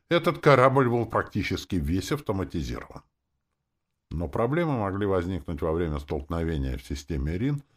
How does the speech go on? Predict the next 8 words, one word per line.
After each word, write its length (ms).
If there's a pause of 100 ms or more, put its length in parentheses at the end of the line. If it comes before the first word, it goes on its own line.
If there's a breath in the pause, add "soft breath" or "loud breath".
(120)
с 100
каким-либо 600
сопротивлением. 840 (480)
Имеется 440
в 40
виду 320
нападение 840
архов. 400